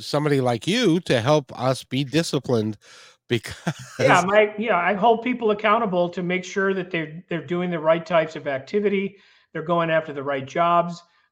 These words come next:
Speaker 2: Um, they're doing the required number of hours.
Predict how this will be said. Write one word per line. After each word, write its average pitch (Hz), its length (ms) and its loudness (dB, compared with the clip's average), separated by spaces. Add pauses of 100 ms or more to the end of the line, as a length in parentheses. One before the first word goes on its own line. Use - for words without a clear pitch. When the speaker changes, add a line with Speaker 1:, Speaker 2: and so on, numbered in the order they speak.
Speaker 2:
Um, 135 420 -4 (140)
they're 156 160 -6
doing 175 340 0
the 156 100 -6
required 170 880 0
number 170 380 2
of 143 80 -2
hours. 160 680 0